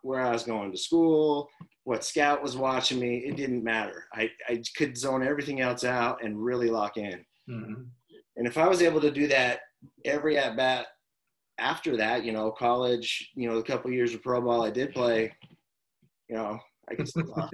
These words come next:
Speaker 1: could still be playing. I'd be, my body's broken as it is, but,
Speaker 2: <laughs>
Speaker 1: but, you know, I could have played a lot longer, I think. But, but something, you know, something in me always clicked in those situations, and there was a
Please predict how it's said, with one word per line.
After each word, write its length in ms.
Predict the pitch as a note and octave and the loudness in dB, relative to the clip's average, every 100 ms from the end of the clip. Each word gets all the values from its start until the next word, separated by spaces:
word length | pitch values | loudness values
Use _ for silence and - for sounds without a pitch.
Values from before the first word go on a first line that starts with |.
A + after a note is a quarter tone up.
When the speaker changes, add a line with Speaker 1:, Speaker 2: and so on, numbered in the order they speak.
| D#3+ A2+ - | -8 -10 -14
Speaker 1:
could 160 | - | -16
still 220 | - F#2 | -12 -10
be 80 | F2+ - | -10 -8
playing. 280 | A2+ G2 G#2 | -6 -6 -4
I'd 120 | G2+ | -6
be, 120 | G#2 - _ _ _ _ _ - - | -8 -18 _ _ _ _ _ -16 -6
my 100 | A2+ | -2
body's 340 | A2 G#2+ G#2+ | 0 0 -2
broken 440 | G#2+ A2 G#2+ A2 A2 | 2 4 4 0 -4
as 220 | G#2 G#2 | -4 -2
it 80 | A#2 | 4
is, 240 | A2+ G2+ | 4 4
but, 200 | - D3+ - E3+ - | 2 0 2 -2 0
Speaker 2:
<laughs> 680 | - - - - _ _ _ | -4 -2 -8 -8 _ _ _
Speaker 1:
but, 160 | C3 C#3+ | 4 6
you 80 | C3+ | 6
know, 60 | |
I 100 | A#2+ | 4
could 140 | B2 D3 | 4 2
have 80 | |
played 180 | A#2+ B2+ | 4 2
a 40 | A2+ | 4
lot 180 | G#2 F#2 | 2 0
longer, 340 | A#2 C#3 F#2+ | -4 -2 -4
I 80 | E2 | -6
think. 280 | - F2 - | -12 -14 -4
But, 140 | A2+ - - | -4 -4 -4
but 220 | B2 A#2+ _ | -4 -4 _
something, 720 | - D3 E3+ F3 D#3+ C#3 B2 B2+ | -2 0 0 0 2 2 0 -4
you 100 | C3+ | -2
know, 280 | A#2+ A#2 - _ _ _ _ _ _ _ _ | 0 0 -4 _ _ _ _ _ _ _ _
something 440 | - F3+ G#3 G3+ | 0 2 4 4
in 100 | E3 | 4
me 140 | E3+ D#3 | 4 6
always 320 | C#3+ C3 A#2 | 6 4 0
clicked 480 | - C#3+ C3 A2+ - | -2 2 4 2 0
in 100 | A#2+ | -2
those 200 | B2 B2 | -2 -2
situations, 720 | B2+ A#2 A#2 A#2+ A#2+ A2 G#2 | -4 -2 0 2 0 -2 -6
and 140 | A2 A2+ | -4 -4
there 80 | G#2+ | -4
was 140 | A2 | -4
a 180 | G#2 | -6